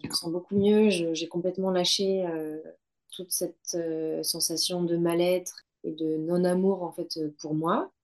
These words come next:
Aujourd'hui, j'ai envie de me battre pour moi. Je suis beaucoup plus confiante, je sais ce que je vaux. Je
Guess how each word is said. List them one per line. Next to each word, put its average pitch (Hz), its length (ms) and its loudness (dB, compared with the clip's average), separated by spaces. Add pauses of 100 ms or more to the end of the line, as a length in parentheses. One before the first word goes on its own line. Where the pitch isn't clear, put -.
(560)
Aujourd'hui, 165 420 -4
j'ai 160 260 -2
envie 151 280 -4
de 156 60 -2
me 147 60 0
battre 151 220 -2
pour 165 180 -2
moi. 190 360 4
Je 185 40 -2
suis 160 100 -10
beaucoup 170 200 -4
plus 170 180 -8
confiante, 185 480 0
je 165 80 -4
sais 160 160 -4
ce - 80 -6
que 160 180 0
je 156 80 -6
vaux. 226 340 2 (460)
Je - 220 -20